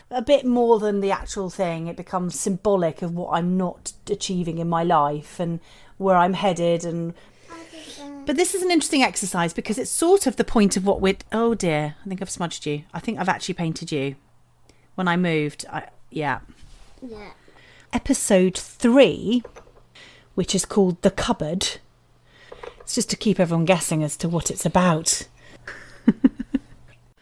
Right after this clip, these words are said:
Speaker 1: I also wanted to mention at this point that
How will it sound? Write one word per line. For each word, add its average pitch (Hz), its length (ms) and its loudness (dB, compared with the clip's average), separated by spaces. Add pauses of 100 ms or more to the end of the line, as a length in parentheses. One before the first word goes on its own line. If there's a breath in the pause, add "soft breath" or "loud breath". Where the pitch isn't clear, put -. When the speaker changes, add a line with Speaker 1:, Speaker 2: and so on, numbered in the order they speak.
(880 soft breath)
Speaker 1:
I 226 220 4
also 233 440 0
wanted 190 240 -2
to 190 80 -4
mention 190 260 -2
at 196 80 -4
this 180 160 -6
point - 520 -4
that 202 500 -8